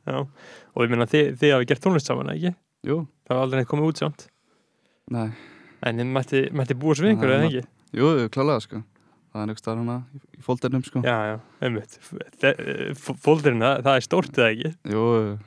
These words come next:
Speaker 1: Þú ert svolítið að sitja á þessu, eða ekki?
Speaker 2: Jú, maður er með eitthvað upp í erminni, sko.
Speaker 1: Já. Einmitt, við, hérna, við, við, við, við, við komum að því, sko, við komum að því.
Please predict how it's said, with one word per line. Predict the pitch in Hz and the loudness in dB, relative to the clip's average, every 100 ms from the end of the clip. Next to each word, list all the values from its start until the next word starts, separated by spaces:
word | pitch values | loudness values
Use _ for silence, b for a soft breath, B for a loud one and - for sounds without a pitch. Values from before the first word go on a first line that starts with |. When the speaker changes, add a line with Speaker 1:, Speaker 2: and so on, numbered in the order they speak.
| b b _ | b b _
Speaker 1:
Þú | 131 131 | 0 2
ert | 131 - | 2 -2
svolítið | - 127 131 | -2 2 4
að | 123 | 4
sitja | 170 165 185 | 2 2 2
á | |
þessu, | 117 | 4
eða | 113 117 | 0 -2
ekki? | 139 135 _ _ _ _ _ _ _ | -8 -10 _ _ _ _ _ _ _
Speaker 2:
Jú, | 127 113 101 | -12 -10 -8
maður | 101 101 | -6 -6
er | 101 | -4
með | 101 107 | -6 -6
eitthvað | 107 110 | -8 -8
upp | 110 | -6
í | 113 | -6
erminni, | 113 117 120 | -2 -2 -2
sko. | - 123 120 _ _ | -4 -6 -8 _ _
Speaker 1:
Já. | 123 110 - _ B B B B B | -4 -4 -6 _ B B B B B
Einmitt, | - 120 131 - | -12 -8 -8 -2
við, | 127 120 | 0 0
hérna, | 107 107 107 107 | -2 -2 -2 -2
við, | 113 113 | -2 -2
við, | 120 120 117 | -2 -4 -4
við, | 120 117 | -4 -2
við, | 117 - | -2 0
við | 123 | -2
komum | 113 143 120 | 4 4 4
að | 107 | -2
því, | 107 107 | -4 -6
sko, | - 160 | -6 -6
við | 139 120 | -6 -4
komum | 123 107 | -4 -4
að | |
því. | 104 | -2